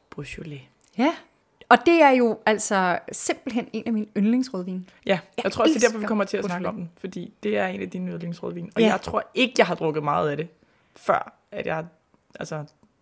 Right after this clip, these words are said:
Speaker 1: dykket ned i vin som sådan.
Speaker 2: Nej, det havde jeg heller ikke. Men, øh, også fordi jeg jo bare startede med de der tunge italienske
Speaker 1: Ja,
Speaker 2: rødviner,
Speaker 1: lige
Speaker 2: det var
Speaker 1: præcis.
Speaker 2: det, jeg godt kunne lide og sådan noget, ikke? Og så på et eller andet tidspunkt, så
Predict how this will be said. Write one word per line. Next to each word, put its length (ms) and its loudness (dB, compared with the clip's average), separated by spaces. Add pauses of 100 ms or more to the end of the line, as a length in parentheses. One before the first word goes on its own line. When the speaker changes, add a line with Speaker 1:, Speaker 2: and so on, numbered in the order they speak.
(160)
Speaker 1:
dykket 220 -4
ned 200 -4
i 160 -4
vin 280 -6
som 180 -8
sådan. 240 -10 (180)
Speaker 2:
Nej, 180 4 (800)
det 80 8
havde 180 6
jeg 120 6
heller 240 0
ikke. 200 -8 (680)
Men, 400 4
øh, 180 4
også 160 -2
fordi 280 -6
jeg 80 2
jo 40 0
bare 180 -6
startede 300 -2
med 80 0
de 80 -6
der 120 -2
tunge 400 -4
italienske 540 -6
Speaker 1:
Ja, 60 10
Speaker 2:
rødviner, 260 4
Speaker 1:
lige 60 0
Speaker 2:
det 80 0
var 40 4
Speaker 1:
præcis. 60 -2
Speaker 2:
det, 60 6
jeg 80 4
godt 140 4
kunne 140 2
lide 180 0
og 60 0
sådan 100 -4
noget, 140 0
ikke? 120 -2
Og 60 -2
så 80 -2
på 100 -2
et 20 4
eller 100 4
andet 120 2
tidspunkt, 340 -4
så 120 -4